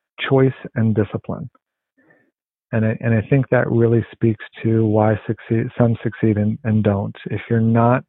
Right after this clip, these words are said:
consciously choosing your culture, your value, your people, the behaviors, you know, the saying of, "You, you get what you tolerate." Um, if, if you're not, as a leader, constantly looking at that and saying, Is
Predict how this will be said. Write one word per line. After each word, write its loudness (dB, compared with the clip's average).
consciously -4
choosing -2
your -8
culture, -2
your -2
value, 0
your -2
people, -2
the 0
behaviors, -2
you -4
know, -2
the -2
saying 2
of, -2
"You, -2
you 2
get 2
what -2
you -6
tolerate." -2
Um, -6
if, -6
if -4
you're 2
not, 2
as 0
a 2
leader, 0
constantly -4
looking -2
at -8
that -2
and -8
saying, -4
Is -6